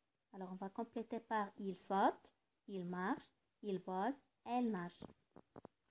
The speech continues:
Alors, le mouton marche. Il marche. Le kangourou saute. La baleine nage.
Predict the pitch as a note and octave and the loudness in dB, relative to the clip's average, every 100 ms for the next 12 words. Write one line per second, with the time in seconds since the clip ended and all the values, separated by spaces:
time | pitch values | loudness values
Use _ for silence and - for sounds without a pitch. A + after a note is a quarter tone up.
0 | _ _ _ _ _ _ - _ _ _ | _ _ _ _ _ _ -20 _ _ _
1 | _ - - _ _ _ _ _ _ _ | _ -14 -14 _ _ _ _ _ _ _
2 | _ _ _ - _ - F#3 F3 - G3+ | _ _ _ -20 _ -6 -2 -2 2 6
3 | A#3 A#3+ B3 C4 F4 - - _ _ _ | 6 8 10 10 10 6 -10 _ _ _
4 | _ _ _ _ D4+ E4+ C4 F#3 - - | _ _ _ _ 4 8 8 6 0 -4
5 | F#3 - - _ _ _ _ _ _ _ | -8 -10 -18 _ _ _ _ _ _ _
6 | _ _ _ C#4+ D4 G#3+ E3+ - - - | _ _ _ 4 6 6 2 -4 -20 -20
7 | _ _ _ _ _ _ _ _ _ _ | _ _ _ _ _ _ _ _ _ _
8 | _ _ _ _ _ _ _ _ G3+ G3 | _ _ _ _ _ _ _ _ -14 2
9 | B3 C#4 B3 C#4+ C#4+ D#4+ F#4+ - - _ | 12 12 12 12 12 12 12 8 -8 _
10 | _ _ _ _ - E4 C4 - F#3 F#3+ | _ _ _ _ 10 10 10 4 -2 -2
11 | - _ _ _ _ _ _ _ _ _ | -8 _ _ _ _ _ _ _ _ _
12 | G3 G3 G#3+ A3+ A3+ A#3 A#3 C4+ E4 - | -2 2 4 6 10 12 12 12 10 2
13 | _ _ _ _ D#4 F4 E4+ A#3 F#3 F#3 | _ _ _ _ 2 8 10 10 6 2
14 | - | -6